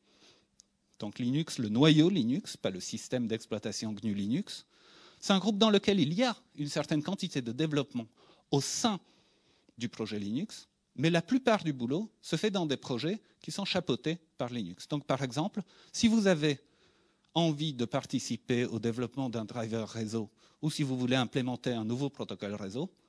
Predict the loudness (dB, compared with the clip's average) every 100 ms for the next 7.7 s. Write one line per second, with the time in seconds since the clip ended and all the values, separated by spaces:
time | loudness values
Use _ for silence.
0 | _ _ _ _ -4 0 2 4 6 4
1 | 4 -2 -2 -8 -4 0 2 2 0 -2
2 | -4 -6 -4 -4 -4 -12 -18 _ _ -12
3 | -8 -8 -4 -4 -2 -4 -2 0 0 0
4 | -2 -2 -2 -4 -6 -6 -6 -6 -8 -12
5 | _ _ _ _ _ 0 4 4 0 _
6 | _ -20 _ -2 0 0 -2 -6 -6 -20
7 | _ _ -4 6 6 6 2